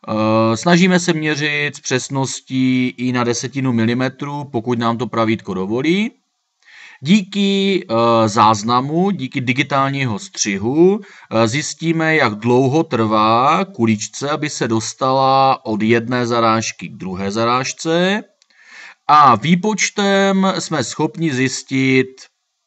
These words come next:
rychlost mezi jednotlivými zarážkami. Na tomto slajdu vidíme již výpočet rychlosti,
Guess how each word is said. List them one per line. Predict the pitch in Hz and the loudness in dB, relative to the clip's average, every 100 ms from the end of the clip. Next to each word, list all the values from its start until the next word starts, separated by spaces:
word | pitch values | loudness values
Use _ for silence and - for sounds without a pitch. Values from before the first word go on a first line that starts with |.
| _ | _
rychlost | 117 143 143 151 156 156 143 123 | 0 0 0 -2 2 2 0 -2
mezi | 127 120 117 | -2 0 2
jednotlivými | 113 117 117 123 117 117 113 107 | 2 0 -2 -2 2 2 2 2
zarážkami. | 110 117 123 113 - 113 107 90 _ _ _ _ _ _ _ _ _ - | 2 2 2 0 0 0 0 -4 _ _ _ _ _ _ _ _ _ -6
Na | 135 113 92 | 0 0 0
tomto | 180 214 285 | 2 2 0
slajdu | - 220 208 202 214 | -2 2 2 2 0
vidíme | 190 170 165 170 165 160 | 0 -2 2 2 2 0
již | 156 113 | -2 -2
výpočet | 131 139 131 113 90 | -4 -2 -2 0 -4
rychlosti, | 87 175 113 117 - 160 180 202 226 | -4 -4 -4 -6 -4 0 2 2 -2